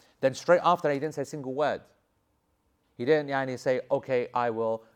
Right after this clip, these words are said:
yes, all right, let's pray." You know, he didn't say anything. That's also very telling. It's like, oh, so he's then gone straight into the, uh, Allahu Akbar,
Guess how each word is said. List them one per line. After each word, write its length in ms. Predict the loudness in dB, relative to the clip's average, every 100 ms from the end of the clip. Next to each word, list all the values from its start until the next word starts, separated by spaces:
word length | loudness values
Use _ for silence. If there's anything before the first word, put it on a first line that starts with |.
| _
yes, 580 | -2 0 0 -4 -16 -8
all 140 | -2 0
right, 180 | 0 -4
let's 280 | -2 -2 -4
pray." 460 | -10 -4 -2 -2 -6
You 100 | -6
know, 80 | -4
he 100 | -2
didn't 220 | -4 -2
say 180 | 0 0
anything. 340 | -4 -10 -2
That's 160 | 0 0
also 300 | -2 -2 0
very 180 | 2 0
telling. 440 | 2 0 0 -8 _ _ _ _ _
It's 160 | -8 -2
like, 200 | -2 0
oh, 260 | 0 2 0 _ _ _ _
so 180 | -6 -4
he's 140 | -2
then 160 | -4 -2
gone 180 | -2 -4
straight 360 | -6 -4 -4
into 280 | -8 -10 -10
the, 260 | -10 -10 -12 _ _ _ _
uh, 380 | -2 0 0 -2
Allahu 380 | -4 2 2 2
Akbar, 400 | -6 -2 0 0